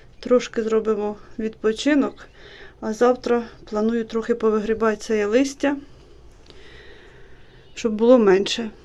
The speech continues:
Тому що листя сиплеться, сиплеться. Завтра хлопці будуть хто стригти, хто,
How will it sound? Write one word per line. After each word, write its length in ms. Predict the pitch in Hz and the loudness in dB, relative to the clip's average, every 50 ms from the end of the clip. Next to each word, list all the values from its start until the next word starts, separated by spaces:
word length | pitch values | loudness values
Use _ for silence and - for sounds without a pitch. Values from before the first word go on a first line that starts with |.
| - - - - - - | -20 -20 -20 -20 -20 -12
Тому 240 | - 233 226 233 240 | -6 -4 -2 -2 -2
що 160 | 226 - 233 | -2 -2 0
листя 380 | 226 226 240 233 226 - 226 220 | 4 4 4 4 2 -2 -6 -4
сиплеться, 540 | 220 - 240 240 240 214 220 220 - 220 220 | 0 2 2 2 2 0 -4 -2 -2 -4 -4
сиплеться. 720 | - - 294 294 294 285 277 269 269 - 285 277 277 269 269 - - - - - - - - - - - - - - - - - - - - - - - - - - - | -2 0 -2 0 0 -2 -4 -4 -2 0 2 2 2 2 -2 -6 -16 -20 -20 -20 -20 -20 -20 -20 -20 -20 -20 -20 -20 -20 -20 -20 -20 -20 -20 -20 -20 -20 -20 -20 -18 -8
Завтра 580 | 220 214 220 220 220 - 220 214 214 208 214 214 | -4 -2 0 0 0 -2 -4 -2 -2 -4 -4 -6
хлопці 380 | - - 233 220 220 - 226 | -2 0 0 0 0 -2 -8
будуть 360 | 208 202 202 214 - - - - - - - - - - | -6 -4 -4 -6 -6 -8 -16 -20 -20 -20 -20 -20 -20 -20
хто 340 | - - - - - 220 220 | -20 -20 -6 -2 0 0 0
стригти, 460 | - - 254 269 294 - - 254 240 | 0 -2 -2 -2 -2 -2 0 -2 -2
хто, 420 | - - - - 220 214 202 202 | -2 -4 -6 -4 -2 -2 -2 -4